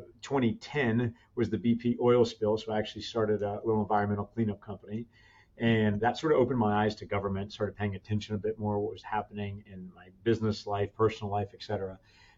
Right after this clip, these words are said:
and, uh, was sort of, um, I guess, frustrated about it and voicing my opinions to my friends. And, and one of them in particular said, "Who the hell are you to complain?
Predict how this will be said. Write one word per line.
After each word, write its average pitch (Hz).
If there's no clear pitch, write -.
and, 104
uh, 101
was 101
sort 101
of, 92
um, 107
I 101
guess, 104
frustrated 131
about 151
it 214
and 104
voicing 117
my 110
opinions 113
to 110
my 104
friends. 151
And, 101
and 101
one 117
of 117
them 117
in 110
particular 135
said, 110
"Who 160
the 127
hell 135
are 139
you 127
to 131
complain? 120